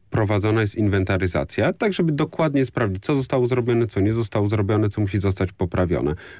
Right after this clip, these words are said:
Bez tego dokumentu nie jesteśmy w stanie ruszyć dalej.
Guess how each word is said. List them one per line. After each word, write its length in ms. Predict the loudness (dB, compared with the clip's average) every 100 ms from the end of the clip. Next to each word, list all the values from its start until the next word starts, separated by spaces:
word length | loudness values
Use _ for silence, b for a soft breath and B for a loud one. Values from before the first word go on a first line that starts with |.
| -2
Bez 220 | 0 0
tego 240 | 0 0
dokumentu 480 | 0 0 0 0 2
nie 80 | 0
jesteśmy 340 | 0 -2 -2
w 40 | -2
stanie 280 | 2 2
ruszyć 320 | 0 -2 -2 0
dalej. 340 | -2 -2 -4